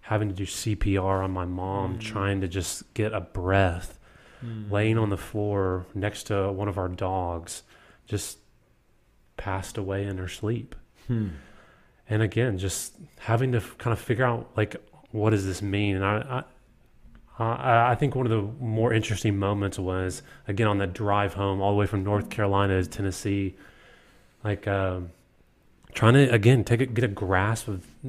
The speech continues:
Speaker 1: what reality was now, 'cause
Speaker 2: Mm.
Speaker 1: everything had shifted. Everything
Speaker 2: Right.
Speaker 1: was different, it felt like.
Speaker 2: Yep.
Speaker 1: Because for me, uh, like, death was real, but it was distant. Now it
Speaker 2: Mm-hmm.
Speaker 1: seemed like this close thing that was right there.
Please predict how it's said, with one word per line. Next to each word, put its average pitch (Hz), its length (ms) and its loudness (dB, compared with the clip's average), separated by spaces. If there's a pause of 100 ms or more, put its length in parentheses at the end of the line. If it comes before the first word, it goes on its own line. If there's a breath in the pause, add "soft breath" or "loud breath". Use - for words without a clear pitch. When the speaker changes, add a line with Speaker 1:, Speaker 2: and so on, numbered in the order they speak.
(140)
Speaker 1:
what 110 260 0
reality 104 580 2
was 101 300 2
now, 85 300 -4
'cause 95 240 -6
Speaker 2:
Mm. 95 160 -6
Speaker 1:
everything 113 400 0
had 95 120 2
shifted. - 600 -2
Everything 120 360 -4
Speaker 2:
Right. 107 200 0
Speaker 1:
was 92 160 -2
different, 90 420 -6
it 98 120 -12
felt 104 260 -6
like. 104 160 0 (340 loud breath)
Speaker 2:
Yep. 107 140 -10
Speaker 1:
Because 123 220 6
for 120 180 2
me, 113 440 2 (340 loud breath)
uh, 104 400 4 (460)
like, - 260 -6 (280 soft breath)
death 117 380 6
was 113 180 2
real, 104 320 2
but 98 140 0
it 95 40 -2
was 87 160 -4
distant. 147 600 -8 (140)
Now 113 300 2
it - 40 2
Speaker 2:
Mm-hmm. 123 100 -2
Speaker 1:
seemed 110 280 0
like 101 180 -2
this 98 160 -6
close - 680 -4 (140)
thing 90 500 -2
that 110 120 -2
was 95 140 -2 (100)
right 104 260 -2
there. 101 360 0